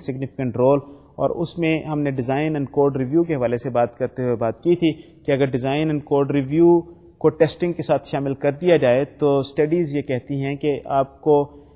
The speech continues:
ایفیشنسی نائنٹی فائیو، نائنٹی سیون پرسینٹ on the average آپ کو ایفیشنسی اچیو ہو جاتی ہے bug removal کی،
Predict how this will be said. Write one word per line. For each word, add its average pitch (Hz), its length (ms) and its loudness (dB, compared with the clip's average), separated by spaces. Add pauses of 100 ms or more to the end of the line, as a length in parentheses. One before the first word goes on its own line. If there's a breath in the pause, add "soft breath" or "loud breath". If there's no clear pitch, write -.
(140)
ایفیشنسی 170 600 -2
نائنٹی 151 340 -2
فائیو، 160 260 4 (100)
نائنٹی 156 280 -2
سیون 170 360 -2
پرسینٹ 156 420 -4
on 151 120 -6
the 143 300 -4
average 147 280 0
آپ 131 180 -4
کو 135 160 -2
ایفیشنسی 135 520 -4
اچیو 131 220 -6
ہو 127 100 -4
جاتی 147 340 -2
ہے 139 40 2
bug 123 260 0
removal 135 420 4
کی، 113 180 -6